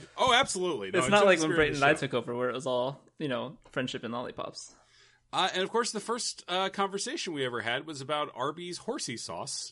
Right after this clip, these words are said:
Speaker 1: uh, <laughs> when there was a prolonged, uh, semen metaphor.
Speaker 2: This, it, it, I think that's very befitting of, of the friendship you and I had developed, really. It's a lot of discussing incredibly unimportant matters to, uh,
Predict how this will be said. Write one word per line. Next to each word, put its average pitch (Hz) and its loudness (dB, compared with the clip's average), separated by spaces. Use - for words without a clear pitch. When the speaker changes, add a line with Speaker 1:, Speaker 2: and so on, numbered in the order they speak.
Speaker 1:
uh, 127 -2
<laughs> - -20
when 170 0
there 160 -2
was 156 -4
a 156 0
prolonged, 156 0
uh, 170 0
semen 262 -10
metaphor. 92 -12
Speaker 2:
This, 233 6
it, 220 -2
it, 208 4
I 175 4
think 214 0
that's 202 2
very 170 2
befitting 151 0
of, 135 -4
of 139 -4
the 143 -4
friendship 151 -4
you 139 -4
and 131 -4
I 117 -2
had 110 -4
developed, 92 -8
really. 65 -10
It's - -16
a 143 -8
lot 143 -2
of 127 -4
discussing 151 2
incredibly 151 4
unimportant 120 -2
matters 120 -2
to, 117 -8
uh, - -6